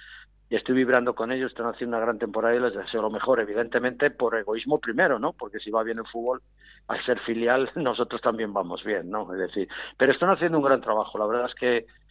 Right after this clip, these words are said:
eh, Paco Belmonte, el presidente, y toda la junta directiva, de la cual, pues, nosotros participamos, eh, están haciendo un gran trabajo allí, ¿no? En, en Cartagena.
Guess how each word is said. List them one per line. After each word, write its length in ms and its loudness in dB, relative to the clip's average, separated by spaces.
eh, 180 -4
Paco 240 0
Belmonte, 380 4
el 40 -2
presidente, 460 0
y 40 -4
toda 160 4
la 40 -4
junta 240 0
directiva, 460 2
de 80 0
la 100 0
cual, 240 0
pues, 180 -6
nosotros 480 -6
participamos, 800 -2
eh, 40 -8
están 220 0
haciendo 260 -4
un 80 -6
gran 160 0
trabajo 540 2
allí, 280 -2
¿no? 160 -10
En, 160 -8
en 140 -12
Cartagena. 520 -4